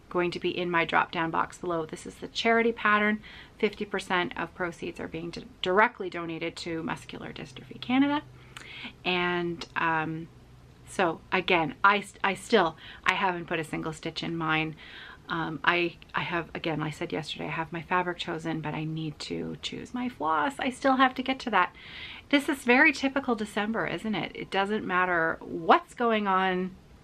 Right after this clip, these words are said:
you know, pandemic wise, it's still a regular, it feels like it's a normal December where everything is just go, go, go, go, go. It's, it's, it's kind of fun, isn't it? December has that spe-, very special feel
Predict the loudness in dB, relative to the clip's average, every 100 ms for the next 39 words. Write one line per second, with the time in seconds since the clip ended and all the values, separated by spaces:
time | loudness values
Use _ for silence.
0 | -16 -8 -2 -2 -2 -4 2 2 4 4
1 | 4 2 2 6 8 8 6 2 -2 -2
2 | 0 6 10 10 8 6 4 4 4 4
3 | 2 0 -4 2 2 6 4 4 -8 -16
4 | -18 -6 -4 -2 -2 2 4 6 4 0
5 | 2 4 6 4 2 0 2 0 -4 -14
6 | -8 -2 2 2 0 -2 -4 -6 -4 0
7 | 2 2 0 0 0 -2 -2 -8 -6 -6
8 | -6 -6 -10 -14 -16 -10 -10 -10 -18 -18
9 | -20 -20 -20 -20 -20 -20 -20 -20 -20 -20
10 | -20 -20 -12 -12 -10 -10 -10 -10 -10 -10
11 | -14 -20 -20 -18 -12 -4 -2 0 0 -2
12 | -4 -8 -6 -6 -6 -2 0 0 -4 -2
13 | 0 0 -2 -4 -6 -14 -10 -4 -4 -4